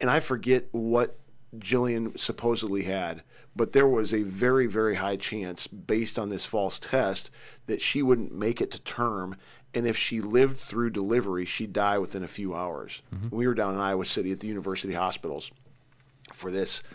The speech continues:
Speaker 1: high-tech, uh, those things where they look <laughs> at ultrasound.
Speaker 2: Ultrasound, yeah, there you go.
Speaker 1: Sorry,
Speaker 2: Yeah,
Speaker 1: we're
Speaker 2: yeah.
Speaker 1: having brain farts here.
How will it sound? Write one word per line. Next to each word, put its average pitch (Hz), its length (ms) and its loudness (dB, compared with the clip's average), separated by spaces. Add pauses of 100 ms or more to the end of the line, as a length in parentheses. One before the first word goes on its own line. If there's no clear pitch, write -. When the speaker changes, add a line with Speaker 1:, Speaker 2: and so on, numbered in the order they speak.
(360)
Speaker 1:
high-tech, 110 800 0 (1040)
uh, 69 440 -6 (1300)
those 95 220 -2
things 101 240 -2
where 90 100 -4
they 92 100 -2
look 95 360 -4 (160)
<laughs> - 160 -12
at 101 260 -2 (320)
ultrasound. 143 540 4
Speaker 2:
Ultrasound, 98 160 0
yeah, 87 200 -2
there 98 100 -2
you - 0 -
go. - 0 -
Speaker 1:
Sorry, 123 600 4
Speaker 2:
Yeah, 127 220 6
Speaker 1:
we're 120 80 4
Speaker 2:
yeah. 165 60 8
Speaker 1:
having 151 180 4
brain 135 240 4
farts 131 400 4
here. 151 220 4